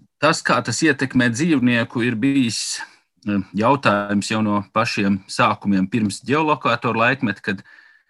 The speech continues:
lietoja radioraidītājus un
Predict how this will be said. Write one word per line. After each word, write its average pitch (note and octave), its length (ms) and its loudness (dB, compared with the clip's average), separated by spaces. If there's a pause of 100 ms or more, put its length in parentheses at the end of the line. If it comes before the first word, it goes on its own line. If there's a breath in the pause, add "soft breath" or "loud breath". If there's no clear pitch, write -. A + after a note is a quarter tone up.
(260 soft breath)
lietoja G#2+ 440 2
radioraidītājus A#2 1300 2
un A2 160 0